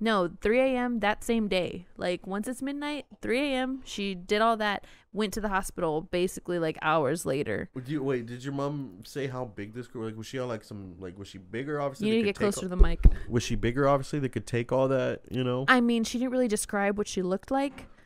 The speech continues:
Speaker 2: How do
Speaker 1: but
Speaker 2: you have that in, like, one hour?
Speaker 1: I don't know, but the, the, it gets crazier than that. So the next question is, "Ma'am, do you do any drugs?"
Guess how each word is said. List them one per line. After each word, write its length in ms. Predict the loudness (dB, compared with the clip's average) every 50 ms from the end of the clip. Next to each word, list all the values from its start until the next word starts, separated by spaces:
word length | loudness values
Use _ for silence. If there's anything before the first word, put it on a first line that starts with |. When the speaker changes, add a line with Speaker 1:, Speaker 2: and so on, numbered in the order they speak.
| -20
Speaker 2:
How 240 | -18 -14 -10 -8 -8 -4
do 60 | 0
Speaker 1:
but 200 | 2 4 4 4 2
Speaker 2:
you 60 | 0
have 260 | 0 -2 -4 -4 -4
that 160 | -4 -4 -4
in, 100 | -6 -6 -4 -4 -2
like, 260 | -2 -2 -2 -2 -2
one 140 | -2 0 0
hour? 420 | -2 -4 -4 -6 -6 -8 -8 -12 -14 _ -8
Speaker 1:
I 80 | -6 -6
don't 160 | -4 -4 -2
know, 180 | -2 0 0 0
but 160 | 0 0 0
the, 140 | 0 0 2
the, 180 | 0 2 2 4
it 60 | 4
gets 160 | 2 2 2
crazier 480 | 0 2 4 4 4 4 4 2 0 0
than 140 | -2 -2
that. 240 | 0 0 0 -2 -2
So 320 | -2 0 2 2 2 0 -4 -10 -18 -10 -4
the 80 | -2 0
next 240 | 0 0 -2 -2
question 340 | -2 0 0 0 -2 -4 -4
is, 260 | -2 -2 -4 -4 -4
"Ma'am, 260 | -2 -2 0 0 0 -2
do 100 | -2 -2
you 80 | -2
do 180 | -2 -2 -2 -2
any 140 | -2 -4 -6
drugs?" 640 | -4 -2 0 2 2 2 0 -2 -6 -10 -12 -12